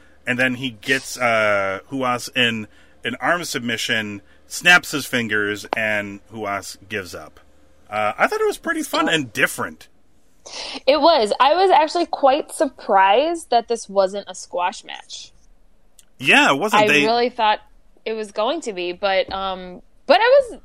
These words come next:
Speaker 2: I wasn't mad about it.
Speaker 1: No, good back and forth, and
Speaker 2: Yeah.
Speaker 1: uh, there was a point where I, I sighed heavily when, uh, Arturo Huas, or whatever his name was prior to this,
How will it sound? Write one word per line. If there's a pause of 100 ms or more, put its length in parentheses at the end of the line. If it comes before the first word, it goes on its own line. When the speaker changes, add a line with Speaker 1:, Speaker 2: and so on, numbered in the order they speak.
Speaker 2:
I
wasn't
mad
about
it.
Speaker 1:
No,
good
back
and
forth,
and (220)
Speaker 2:
Yeah. (220)
Speaker 1:
uh, (280)
there
was
a
point
where (500)
I, (1080)
I
sighed
heavily (120)
when, (640)
uh,
Arturo
Huas,
or
whatever
his
name
was (180)
prior
to
this,